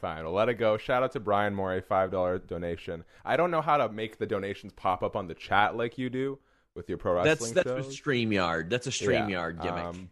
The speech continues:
Speaker 1: but very much appreciate, Brian. Thank you so much for your support. Uh, all right. Losers, losers, losers. Uh, speaking of eating taquitos and drinking fruit punch, Mike Perry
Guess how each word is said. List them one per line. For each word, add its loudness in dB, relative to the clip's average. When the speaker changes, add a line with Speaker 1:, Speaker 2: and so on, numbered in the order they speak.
Speaker 1:
but 0
very 4
much 0
appreciate, 0
Brian. 0
Thank -6
you -8
so -8
much -6
for -12
your -8
support. -8
Uh, -10
all -12
right. -6
Losers, 2
losers, 0
losers. 0
Uh, -2
speaking -2
of 4
eating 0
taquitos 0
and -4
drinking -4
fruit -2
punch, 0
Mike 0
Perry 0